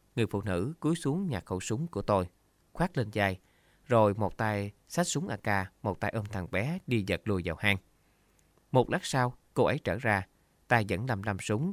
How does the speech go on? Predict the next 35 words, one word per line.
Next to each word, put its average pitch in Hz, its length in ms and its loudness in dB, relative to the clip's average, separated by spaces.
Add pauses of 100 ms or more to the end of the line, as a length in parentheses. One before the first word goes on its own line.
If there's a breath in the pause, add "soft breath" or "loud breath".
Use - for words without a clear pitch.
trong 101 200 2
tư 98 140 -4
thế 101 200 -4
sẵn 113 180 -4
sàng 92 220 -6
nhả 92 100 0
đạn. 85 260 2 (680)
Tôi 185 120 4
ngạc 139 200 0
nhiên 127 320 2
khi 120 160 0
thấy 127 300 -4
cô 107 420 2
ném 139 220 -2
một 95 240 -2
chiếc 170 180 -2
ba 95 140 0
lô 95 220 2
căn 120 260 -6
phòng 87 200 2 (100)
trước 135 160 -2
mặt 92 160 -6
tôi. 98 220 4 (1200)
"Ông 117 140 4
khoác 143 240 6
lấy, 156 220 8 (180)
và 107 120 2
đi 113 120 6
đi." 127 240 8 (2500)
"Tôi 131 560 6
không 127 180 -2
biết, 180 280 2 (460)
biết 190 300 2
đường 113 180 4
nào, 101 280 0